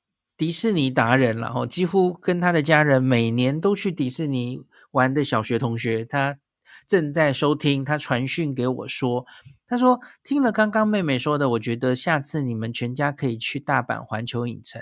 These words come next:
了。”对，我们其实之前也去过啦，吼，那妹妹很明显比较喜欢环球影城。那她当时就是她只有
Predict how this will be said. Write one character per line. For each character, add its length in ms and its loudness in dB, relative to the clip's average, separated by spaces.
了。” 140 -14
对， 160 2
我 120 4
们 80 2
其 200 4
实 80 0
之 120 -2
前 160 2
也 140 2
去 180 0
过 220 4
啦， 100 2
吼， 200 0
那 180 0
妹 160 2
妹 200 4
很 280 6
明 380 4
显 320 2
比 100 -2
较 160 2
喜 160 0
欢 160 4
环 200 2
球 200 2
影 160 -4
城。 400 -8
那 180 2
她 460 0
当 300 4
时 580 -2
就 180 2
是 380 0
她 160 -2
只 400 -4
有 340 2